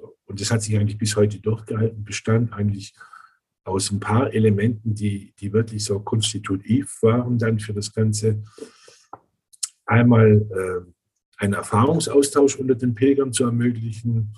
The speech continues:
Informationen weiterzugeben, einen spirituellen Rundgang um die Kathedrale zu machen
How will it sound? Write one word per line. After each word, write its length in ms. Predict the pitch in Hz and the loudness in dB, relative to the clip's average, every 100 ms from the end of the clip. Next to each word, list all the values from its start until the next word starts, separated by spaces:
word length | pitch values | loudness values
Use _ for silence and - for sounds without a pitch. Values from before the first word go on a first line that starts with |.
| - - _ _ _ _ _ _ _ _ - _ _ _ | -20 -20 _ _ _ _ _ _ _ _ -20 _ _ _
Informationen 760 | - 120 113 110 107 120 143 139 | 4 4 6 4 6 6 6 6
weiterzugeben, 1400 | 127 123 127 110 107 107 110 107 113 110 110 107 104 - _ _ _ _ _ _ | 2 0 -4 -6 -4 0 0 -2 -2 0 0 -2 -4 -10 _ _ _ _ _ _
einen 300 | - 101 107 | 0 4 6
spirituellen 680 | 104 - 107 107 - 113 113 | 4 2 0 2 6 6 6
Rundgang 440 | 104 123 - 123 104 | 4 2 2 -2 0
um 140 | 101 | -2
die 100 | 101 | -6
Kathedrale 640 | - 104 - 101 104 139 | -8 -8 -8 -2 0 0
zu 160 | 143 113 | 0 0
machen 580 | 120 123 - 131 127 | 2 0 -6 -8 -8